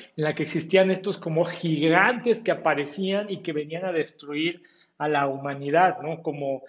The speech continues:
como si fueran estos cuatro jinetes del apocalipsis,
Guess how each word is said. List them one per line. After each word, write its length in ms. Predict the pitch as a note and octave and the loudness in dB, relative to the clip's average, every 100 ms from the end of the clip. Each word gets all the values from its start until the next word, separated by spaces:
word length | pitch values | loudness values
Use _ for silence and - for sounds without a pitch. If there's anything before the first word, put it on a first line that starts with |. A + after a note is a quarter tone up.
| - _ | -20 _
como 220 | F3 F3+ | -6 -4
si 120 | E3+ | -4
fueran 380 | E3 G3+ A3 A3 | 0 2 4 2
estos 360 | G#3 A3 G3+ - | -2 -4 -6 -8
cuatro 580 | G3+ A3+ A#3 - A#3+ | -2 0 0 -2 -2
jinetes 800 | A#3 - F3 F3 F#3 G3+ - G#3 | -2 -4 -4 -2 0 0 0 0
del 200 | E3+ E3 | 2 2
apocalipsis, 1000 | D3+ D3+ C#3+ - C#3+ C#3+ G3+ - E3 - | 2 0 -8 -4 0 2 2 0 -4 -6